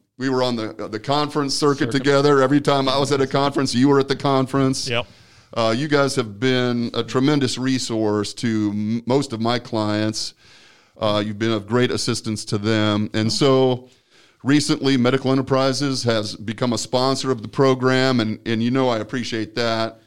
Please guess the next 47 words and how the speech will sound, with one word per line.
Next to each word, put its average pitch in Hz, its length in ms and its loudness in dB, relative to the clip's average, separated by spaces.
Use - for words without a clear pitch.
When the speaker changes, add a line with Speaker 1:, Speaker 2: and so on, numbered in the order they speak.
Speaker 2:
Well, 208 120 -8
we 143 100 -2
believe 120 320 -2
in 110 80 -8
what 107 180 -6
your 107 140 -8
program 104 480 -6
is, 104 240 -6
what 104 180 -8
you, 113 180 -10
all 101 160 -12
the 98 60 -14
services 98 580 -8
you 117 180 -4
are 104 140 -2
providing 98 500 -10
to 104 160 -12
people 101 320 -10
out 92 240 -6
there. 110 260 -8
And, 95 140 -12
you 113 120 -8
know, 101 180 -4
and 101 100 -8
today, 110 460 -6
this 113 360 -8
is 107 100 -10
the 101 60 -14
best 101 240 -6
way 107 100 -8
to 101 80 -12
get 101 120 -8
a 95 40 -10
voice 98 360 -8
out. 101 340 -8
So 95 360 -14
Speaker 1:
I 113 80 -4
think 113 200 -2
Speaker 2:
more 143 140 2
Speaker 1:
it 135 40 0
is 123 60 -4
Speaker 2:
than 107 60 -8
Speaker 1:
too. 123 100 -6
Speaker 2:
happy 104 200 -4
to 95 100 -12
sponsor 98 380 -16
you. 95 140 -18